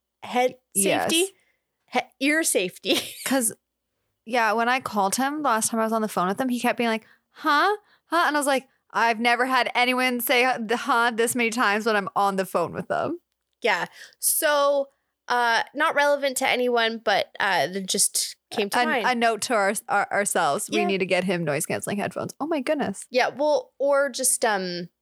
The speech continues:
Speaker 1: ear safety headphones for loud noises.
Speaker 2: They're called noise-canceling
Speaker 1: Are they?
Speaker 2: headphones. Yeah.
Speaker 1: Oh,
Speaker 2: 'Cause we
Speaker 1: okay.
Speaker 2: use them at school for our
Speaker 1: Oh,
Speaker 2: kids to
Speaker 1: gotcha.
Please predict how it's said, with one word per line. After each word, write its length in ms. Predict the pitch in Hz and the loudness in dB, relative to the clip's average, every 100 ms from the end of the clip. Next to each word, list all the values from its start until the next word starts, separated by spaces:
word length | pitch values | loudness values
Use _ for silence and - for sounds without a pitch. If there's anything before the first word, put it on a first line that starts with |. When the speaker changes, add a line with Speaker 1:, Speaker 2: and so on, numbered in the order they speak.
| _ _ | _ _
Speaker 1:
ear 360 | 240 226 214 202 | -4 0 2 2
safety 680 | - 185 180 - 175 170 - _ _ _ _ _ _ - | 2 0 -2 -6 -6 -6 -10 _ _ _ _ _ _ -8
headphones 600 | 180 170 170 165 175 - | -8 -2 -2 -2 -4 -4
for 480 | 180 170 160 165 - _ _ _ _ _ _ _ _ _ | -2 0 0 -4 -10 _ _ _ _ _ _ _ _ _
loud 360 | 185 165 151 160 | -2 0 0 -2
noises. 560 | - - - - - - _ _ 214 | -2 -2 -2 -2 -4 -6 _ _ -6
Speaker 2:
They're 260 | 214 208 | -2 0
called 300 | 190 190 170 | 0 -2 -2
noise-canceling 760 | 160 147 170 - - - - - | -2 -2 -4 -6 -8 -8 -6 -2
Speaker 1:
Are 120 | 269 | 0
they? 80 | 494 | 2
Speaker 2:
headphones. 240 | 571 - | 0 -2
Yeah. 160 | 330 294 - _ | -4 -4 -8 _
Speaker 1:
Oh, 80 | 349 | -4
Speaker 2:
'Cause 220 | 381 359 | 0 0
we 80 | 269 | 0
Speaker 1:
okay. 80 | 254 | 0
Speaker 2:
use 160 | 254 240 | 0 0
them 100 | 226 | 0
at 140 | - | -2
school 340 | - 147 175 - - | -2 -2 -4 -8 -4
for 100 | 214 | 0
our 120 | 190 | 0
Speaker 1:
Oh, 40 | |
Speaker 2:
kids 400 | 190 175 160 - - | -2 -4 -2 -4 -2
to 100 | 202 | -2
Speaker 1:
gotcha. 460 | 147 185 - - | -2 -2 -8 -10